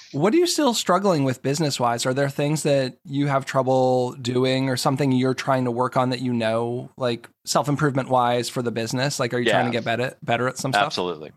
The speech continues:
Speaker 2: Absolutely. I, <laughs> I am terrible at follow-ups and callbacks. Like, you know, and I've recently started to try and just, I've had to force myself. I have a couple hours a day, every day blocked off on my calendar,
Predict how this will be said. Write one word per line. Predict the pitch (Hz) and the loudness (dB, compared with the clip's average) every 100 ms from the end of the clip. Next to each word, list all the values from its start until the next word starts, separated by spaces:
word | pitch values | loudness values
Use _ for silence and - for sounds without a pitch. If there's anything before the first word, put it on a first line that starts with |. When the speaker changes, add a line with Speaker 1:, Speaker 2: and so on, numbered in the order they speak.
| _ 95 | _ -2
Speaker 2:
Absolutely. | 90 - 87 - - - | -2 -2 -8 -12 -18 -4
I, | 107 143 127 - _ _ - | 2 2 0 -6 _ _ -16
<laughs> | - - - 440 _ _ _ _ 104 | -12 -10 -12 -16 _ _ _ _ 0
I | 123 | 0
am | 110 | 0
terrible | - 101 98 92 82 | 0 2 2 0 -4
at | |
follow-ups | - 78 78 76 - | 0 0 2 0 0
and | 80 | -6
callbacks. | - 78 73 71 78 - - _ _ _ - | 0 0 2 -2 -4 -8 -14 _ _ _ 0
Like, | 87 87 85 - - | 2 2 -2 -6 -12
you | 107 92 | -2 2
know, | 87 87 | 2 2
and | 95 92 | 0 0
I've | 92 82 | 0 -2
recently | 98 113 - 104 101 95 90 87 - _ _ _ _ | -2 0 0 0 0 0 -2 -6 -14 _ _ _ _
started | 113 - 101 95 87 | -6 0 2 2 -2
to | 90 | -6
try | - 92 90 | -2 0 2
and | 87 85 | -2 -4
just, | 87 85 - | -6 -6 -6
I've | 87 87 | -4 -2
had | - 110 117 | 0 0 0
to | 98 | -2
force | - - 104 104 - | -4 -2 0 0 0
myself. | 95 87 - 82 76 73 - _ _ _ _ | -2 -2 -2 0 0 -2 -8 _ _ _ _
I | 95 | -2
have | 101 95 92 85 82 - _ - | 2 2 2 2 -2 -16 _ -12
a | 92 | -6
couple | - 98 113 | -2 0 2
hours | 107 104 101 98 | 2 2 0 -2
a | |
day, | 90 82 82 78 - | 0 0 0 -2 -4
every | 87 98 | -4 -2
day | 90 85 | -2 -2
blocked | 78 82 82 - | -2 0 -2 0
off | 90 82 | 0 0
on | 87 | -4
my | 85 | -6
calendar, | 85 - 80 73 76 76 | -4 -6 -6 -8 -10 -12